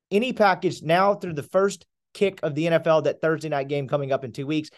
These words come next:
And also, if you use promo code Rippee, R I P P E E, you get twenty percent off any purchase. Just go online to skybox sports picks dot com, find a picks package. You can try it for a day, a week, a month. I recommend going with the year-long all-access pass.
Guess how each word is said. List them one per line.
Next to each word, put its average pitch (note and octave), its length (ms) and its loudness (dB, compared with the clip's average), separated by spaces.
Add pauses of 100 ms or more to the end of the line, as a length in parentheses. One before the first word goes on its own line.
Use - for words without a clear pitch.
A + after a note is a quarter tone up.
(200)
And F#3 120 4
also, A#3+ 200 6
if E3+ 80 2
you F3+ 60 0
use E3 100 0
promo F3+ 280 2
code D3 180 2
Rippee, F3+ 320 2
R D3+ 140 2
I C3 140 2
P D#3+ 180 -8
P D3 100 -10
E A#2+ 140 -10
E, D3 400 -4
you G3+ 100 0
get F3+ 160 2
twenty C#3+ 220 0
percent C3+ 260 -2
off A#2+ 100 0
any B2 120 -6
purchase. A#2 400 -2 (180)
Just D3 160 -4
go A#3 100 6
online A#3 300 6
to E3 80 0
skybox G3 440 2
sports D#3 220 -2
picks C3+ 200 -6
dot D#3 240 0
com, B2 240 -2 (600)
find B3 220 6
a A#3+ 60 6
picks F#3 220 -2
package. D3 340 0
You C#3 60 -8
can B2+ 40 -8
try D#3 140 2
it B2 60 -4
for C#3 80 -2
a A2+ 40 -6
day, F#3+ 300 4
a D#3+ 80 4
week, E3+ 260 -4
a C3 60 -4
month. E3 360 0
I D#3 100 2
recommend D3+ 460 -2
going C#3+ 220 0
with B2 140 -8
the A#2+ 80 -10
year-long C#3 500 0
all-access C3 540 2
pass. C#3 340 -2